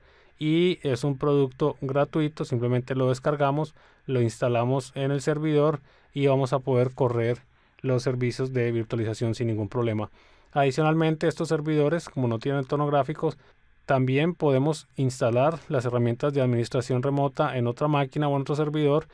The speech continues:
y de esa manera administrar estos servidores desde un entorno gráfico.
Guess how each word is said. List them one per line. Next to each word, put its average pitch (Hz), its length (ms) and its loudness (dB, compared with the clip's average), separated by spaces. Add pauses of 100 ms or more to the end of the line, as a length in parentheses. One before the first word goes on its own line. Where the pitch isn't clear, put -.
(220)
y 151 320 0
de 131 260 0
esa 120 120 0
manera 135 500 0
administrar 123 760 0
estos 127 220 -6
servidores 127 500 0
desde 110 300 -2
un 107 200 -2
entorno 110 500 -2
gráfico. 104 500 -8